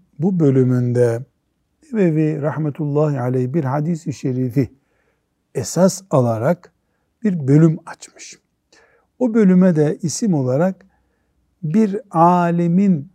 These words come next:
dinlenmesini sağlamak için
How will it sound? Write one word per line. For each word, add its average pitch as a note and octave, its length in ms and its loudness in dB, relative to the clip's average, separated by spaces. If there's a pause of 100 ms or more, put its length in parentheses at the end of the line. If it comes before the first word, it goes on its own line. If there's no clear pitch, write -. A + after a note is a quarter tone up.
(200)
dinlenmesini E3 1500 0 (200)
sağlamak E3 880 2
için F#3 560 -4